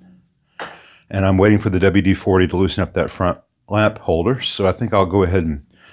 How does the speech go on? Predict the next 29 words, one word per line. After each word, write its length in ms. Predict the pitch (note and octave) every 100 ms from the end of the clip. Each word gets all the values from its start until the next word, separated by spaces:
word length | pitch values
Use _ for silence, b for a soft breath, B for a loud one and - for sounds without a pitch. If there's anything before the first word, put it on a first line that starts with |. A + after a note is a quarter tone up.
| b -
get 120 | -
started 360 | - F#2 E2+
on 120 | E2 D#2+
the 80 |
rear 680 | D#2+ E2+ E2+ E2 E2+ - _ _
quarter 340 | - F#2 E2
inch 220 | E2 E2 -
jacks. 540 | E2+ D#2 D2+ - - b b b b b _
We're 100 | E2
gonna 160 | D#2+ D2+
put, 240 | - -
change 380 | - - D#2+ D2+
back 240 | D#2 D2
to 200 | - C#2+ -
R 140 | D#2+
C 260 | D#2 - D2+
As 380 | D2 C#2 C#2 - _ B B B
while 140 | E2
that 160 | D2+ C#2+
W 180 | C2 D#2
D 120 | D2+
forty 360 | - D#2 D2 C#2+
does 220 | C#2+ -
its 220 | - -
thing 380 | E2+ D#2 C#2+ C#2
on 140 | - D#2+
the 80 | E2
lamp 260 | E2 -
assembly. 440 | - - B1+ -